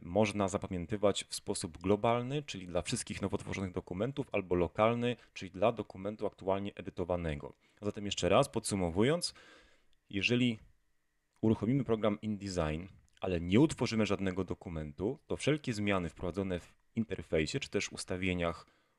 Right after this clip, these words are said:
ogólnych, oczywiście mamy na myśli tylko to, co można zmienić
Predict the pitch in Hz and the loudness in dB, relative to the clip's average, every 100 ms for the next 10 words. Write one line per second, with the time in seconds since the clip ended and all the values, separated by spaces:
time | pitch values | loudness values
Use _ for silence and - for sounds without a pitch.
0 | - 90 95 92 80 82 147 - _ _ | -8 -4 2 2 0 -4 -4 -8 _ _
1 | _ _ - - 92 98 104 95 90 95 | _ _ -12 -8 -6 -4 0 0 0 -2
2 | - 95 98 98 - - 95 90 - _ | -2 -2 -2 -2 0 4 4 4 -4 _
3 | _ - 90 90 107 92 90 85 92 92 | _ -4 0 6 6 6 0 -2 -2 -2
4 | 90 82 - - | -2 -4 -6 -8